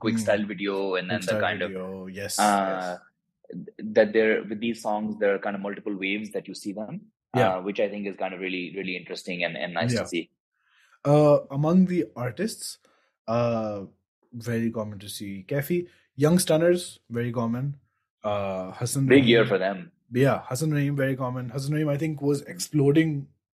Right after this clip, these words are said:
Speaker 2: last year. Is saal, he's
Speaker 1: Yeah.
Speaker 2: been on Coke. Perhaps, I think, fewer releases this year. I think
Speaker 1: I
Speaker 2: he's
Speaker 1: think
Speaker 2: working
Speaker 1: so.
Speaker 2: on new
Speaker 1: Yeah, I
Speaker 2: stuff.
Speaker 1: should, I should check. I'm not, I don't know for sure if he had
Speaker 2: <clears throat>
Speaker 1: fewer releases this year than last year, but I would guess so,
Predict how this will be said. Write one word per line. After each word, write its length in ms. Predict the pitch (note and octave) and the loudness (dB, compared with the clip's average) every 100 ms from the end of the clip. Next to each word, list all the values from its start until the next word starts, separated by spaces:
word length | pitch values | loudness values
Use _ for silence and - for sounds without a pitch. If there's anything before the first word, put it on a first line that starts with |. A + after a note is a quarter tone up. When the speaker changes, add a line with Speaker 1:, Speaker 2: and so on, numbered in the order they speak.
| - | -2
Speaker 2:
last 300 | C#3 D3 - | 0 2 2
year. 280 | D#3 E3 D#3+ _ _ _ - | 2 2 -2 _ _ _ -4
Is 180 | C#3+ - | -2 4
saal, 260 | D3+ D3 | 4 4
he's 100 | C#3+ | 2
Speaker 1:
Yeah. 160 | C#3+ C#3 | -2 -2
Speaker 2:
been 160 | C#3+ | -4
on 120 | D3 D3 | -4 -2
Coke. 320 | D3 D3+ - | -4 -4 -4
Perhaps, 320 | C#3 D#3+ E3 | -2 -2 -2
I 80 | E3 | -4
think, 200 | D3+ E3 | -6 -12
fewer 440 | - E3+ E3+ E3+ F3 D#3 | -6 0 4 4 2 -2
releases 600 | D3+ D#3+ D#3+ F3 E3+ D3 | -4 -4 -4 -4 -4 -6
this 220 | D3 D3 | -6 -4
year. 280 | D#3 E3+ F3 _ _ _ | -2 -2 -4 _ _ _
I 40 | B2+ | 0
think 140 | C#3+ | 4
Speaker 1:
I 40 | |
Speaker 2:
he's 80 | D3 | 6
Speaker 1:
think 100 | C4 C3+ | 4 2
Speaker 2:
working 120 | - | 2
Speaker 1:
so. 160 | G2+ F#2 | 2 4
Speaker 2:
on 40 | |
new 60 | A2+ | 6
Speaker 1:
Yeah, 140 | A#2+ | 6
I 60 | G#2+ | 6
Speaker 2:
stuff. 100 | A#2+ | 4
Speaker 1:
should, 120 | F3+ | 0
I 80 | A#2 | -2
should 180 | B2 C#3+ | -2 -4
check. 220 | D#3+ B2+ G2+ | 0 0 0
I'm 160 | A#2 | -6
not, 200 | B2+ B2+ _ _ A#2+ | -8 -10 _ _ -2
I 60 | |
don't 180 | B2 C3 | 0 2
know 320 | C3 A#2+ A2 - _ _ | 0 -4 -6 -12 _ _
for 120 | A#2 G#2+ | -2 -2
sure 300 | - B2+ C3 | 2 4 4
if 100 | F#2+ | 4
he 60 | |
had 140 | G#2 D#3+ | 2 2
Speaker 2:
<clears throat> 40 | |
Speaker 1:
fewer 140 | A#2 | 0
releases 360 | G2+ G2 G2+ F#2 | -2 -6 -6 -10
this 160 | F#2 - | -8 -4
year 120 | F#2+ | -2
than 140 | F#2+ | 0
last 220 | F#2 F#2 A#2 | 0 0 -2
year, 100 | G#2 | -2
but 120 | G2 | -2
I 80 | F#2 | -4
would 200 | F#2 F2 | -4 0
guess 300 | G2+ G#2+ - | 0 0 -6
so, 220 | E2 | -6